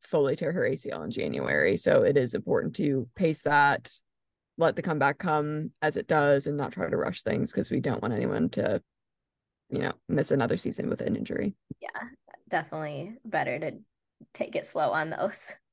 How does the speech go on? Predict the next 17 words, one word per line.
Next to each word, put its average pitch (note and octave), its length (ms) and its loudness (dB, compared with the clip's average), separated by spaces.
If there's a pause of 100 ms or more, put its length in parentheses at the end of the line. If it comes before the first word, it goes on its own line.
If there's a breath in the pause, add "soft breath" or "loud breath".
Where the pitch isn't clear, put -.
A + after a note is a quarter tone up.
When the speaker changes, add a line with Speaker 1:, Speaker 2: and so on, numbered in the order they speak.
(580)
Speaker 1:
Absolutely. - 840 2 (3750)
Speaker 2:
So G#3 120 -6
yeah, F#3 160 6
it B3 100 4
seems D4+ 240 4
like B3+ 340 2 (600)
they G#3+ 340 4
have G3 380 0
a F3 60 -4
pretty G#3+ 320 -6
good G#3 140 6
amount F3 260 2
of E3 60 -6
depth - 360 -2
this - 260 -10
year, - 360 -6 (120)
actually. - 680 -6